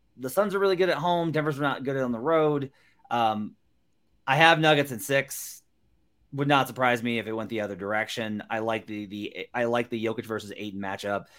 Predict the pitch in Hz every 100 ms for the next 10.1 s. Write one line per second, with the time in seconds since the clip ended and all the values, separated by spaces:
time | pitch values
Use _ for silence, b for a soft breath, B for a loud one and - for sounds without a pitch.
0 | b b b b _ _ _ - - -
1 | _ 139 143 147 143 139 147 139 135 120
2 | 135 123 110 110 117 107 107 104 107 101
3 | 87 - - _ _ - 117 104 101 101
4 | 101 104 101 95 - 104 98 101 95 95
5 | 95 95 87 95 95 98 92 90 87 -
6 | 95 87 104 104 101 98 95 98 101 92
7 | 92 90 113 - 117 120 120 b b b
8 | b _ _ _ _ _ _ _ _ _
9 | _ - 127 123 120 123 120 107 104 110
10 | 104